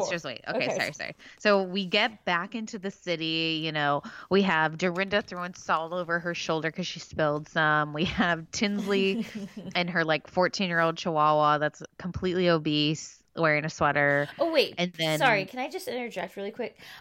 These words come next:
Speaker 1: Also, the f-, I, this is going back to Beverly Hills, but Denise Richards has a twenty-two-year-old dog.
Speaker 2: He died.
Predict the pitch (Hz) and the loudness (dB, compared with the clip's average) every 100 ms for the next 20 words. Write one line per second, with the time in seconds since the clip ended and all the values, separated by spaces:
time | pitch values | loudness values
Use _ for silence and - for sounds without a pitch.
0 | - 269 330 330 277 - 294 285 _ 220 | -4 -4 -2 -2 -2 -4 -6 -8 _ -2
1 | 214 - - 196 226 214 190 190 180 160 | -2 -4 -18 -14 -12 -12 -6 -6 -2 -4
2 | 165 196 180 170 170 175 170 214 208 220 | -4 -6 -6 -4 -6 -6 -8 -8 -10 -8
3 | 240 349 440 440 415 320 262 - - 226 | -8 -6 -6 -4 -6 -4 -6 -8 -2 0
4 | 254 294 262 262 240 220 208 190 175 160 | 0 -4 -8 -6 -4 -2 -2 -2 -2 0
5 | 156 87 - _ _ _ _ _ _ 185 | 0 0 -6 _ _ _ _ _ _ -10
6 | 151 131 135 | -8 -8 -10